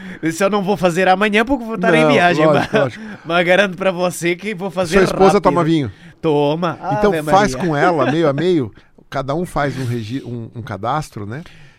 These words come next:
Speaker 2: E ela dá as notas dela, você dá as suas, e aí no final os dois vão ter perfil criado.
Speaker 1: Que
Speaker 2: Tá
Speaker 1: legal, hein?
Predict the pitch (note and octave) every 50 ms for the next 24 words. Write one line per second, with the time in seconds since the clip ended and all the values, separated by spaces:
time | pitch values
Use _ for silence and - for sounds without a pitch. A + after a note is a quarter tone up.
0 | _ - B2+ C#3+ C#3+ C#3 B2 A#2 A2+ A2+ G2+ A2+ A#2+ B2+ - C#3+ B2 C3 D#3+ F#3
1 | F#3+ F3+ D#3+ C3 C3 - C#3 C3 B2 B2 A2+ G#2+ - - F#3+ G#3+ G3 D#3 A#2 -
2 | - - - - - _ - - _ - - C#3 D3 D3+ E3 F3 F3+ - - D#3
3 | D3 D#3+ F#3 G3+ G3 E3+ - D3+ B2+ B2+ D3+ F3+ G3+ G3+ F3 F#3+ F#3+ E3+ - F#3
4 | - F#3+ F3 - - G3 F#3+ - F#3+ F3+ E3 D#3+ D3+ C#3+ G#2+ F#2+ F#2 - _ _
5 | _ _ _ _ _ _ - - - G3 G#3+ G#3+ G3+ F#3 F#3 G3 G3+ F3 E3 D#3+
6 | E3 D#3+ D#3+ D#3 D3 D3 E3 F3+ G3+